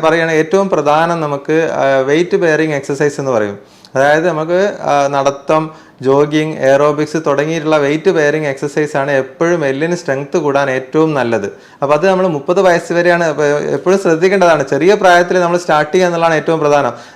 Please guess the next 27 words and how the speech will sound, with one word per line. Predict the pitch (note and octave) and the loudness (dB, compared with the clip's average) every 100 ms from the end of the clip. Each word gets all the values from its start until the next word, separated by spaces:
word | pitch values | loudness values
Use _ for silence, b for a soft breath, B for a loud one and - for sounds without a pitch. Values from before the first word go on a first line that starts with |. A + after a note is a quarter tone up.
| - | -6
നമ്മൾ | B2+ E3+ | -2 2
നാൽപത് | E3 D#3 F3+ | 2 2 2
വയസ്സ് | F#3 E3+ E3+ | 4 2 2
എല്ലിന് | F3 D#3+ F3 | 0 0 0
ബലം | D#3+ D#3+ | 0 2
കുറയൽ | E3+ E3 | 0 0
വേദനകളൊക്കെ | D#3 D3+ E3 F3 E3+ F3 | 2 2 2 0 0 0
തുടങ്ങുമ്പോൾ | D3+ D#3+ F3 E3 | 0 0 0 0
എക്സർസൈസ് | D#3 E3 E3 E3 | 0 -2 0 -2
തുടങ്ങുന്നതിന് | D#3 E3 E3 | 0 -2 0
പകരം | D#3+ C#3 D3 C#3+ G3+ B B - | 2 2 4 2 0 B B -4
നമ്മൾ | C#3+ E3+ | -2 -2
ചെറിയ | - D3 G#3+ | -2 2 2
പ്രായത്തിൽ | F#3+ D#3+ D3+ D3+ C#3+ | 2 2 2 0 -4
തന്നെ | D3 D3 | -4 -4
കുട്ടികളെയും | D3 C3+ D#3+ D#3+ D#3 F3 F3 | -6 -4 -2 0 0 0 -2
അതുപോലെ | C#3+ C#3+ D3+ D#3 | -2 -4 -2 -4
തന്നെ | D#3 F#3 A3+ D3 D3 | -2 -4 -4 -8 -6
ഇരുപത് | D3 D3+ D3+ | -4 -2 -2
മുപ്പത് | D3+ D3 D#3 | -4 -4 0
വയസ്സുള്ള | D3+ D3 D#3 D3 | 0 0 -2 0
ആൾക്കാരെയും | C#3+ D3+ D3+ D3 E3 F#3+ | 0 0 0 0 -2 -6
ഇത്തരത്തിലുള്ള | C#3+ F3+ F#3 F#3+ F3 C#3+ | -6 -2 -2 0 0 0
എക്സർസൈസ് | - D#3 E3 D#3+ | 0 -6 -4 -4
ചെയ്യാൻ | D#3+ C#3 C#3 F#3+ B B - | -6 -4 -4 -6 B B -4
നമ്മൾ | E3 | -2
പ്രോത്സാഹിപ്പിക്കണം. | F3 D3 D3 D#3+ D3 B2 G2 - B | 4 2 4 2 2 -4 -6 -10 B